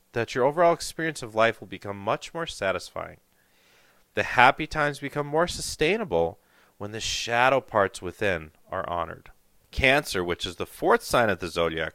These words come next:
wheel and also the ruler of the fourth house,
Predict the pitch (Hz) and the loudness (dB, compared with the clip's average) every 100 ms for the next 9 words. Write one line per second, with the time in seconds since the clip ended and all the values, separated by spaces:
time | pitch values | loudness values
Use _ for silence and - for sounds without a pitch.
0 | - 80 82 - 98 104 - 110 101 90 | -8 -6 -4 -6 -4 -2 -2 -6 -8 -4
1 | 92 95 90 90 - 90 85 - - 82 | 0 2 0 -4 -4 -2 -2 -4 -4 -2
2 | 107 - | -2 -8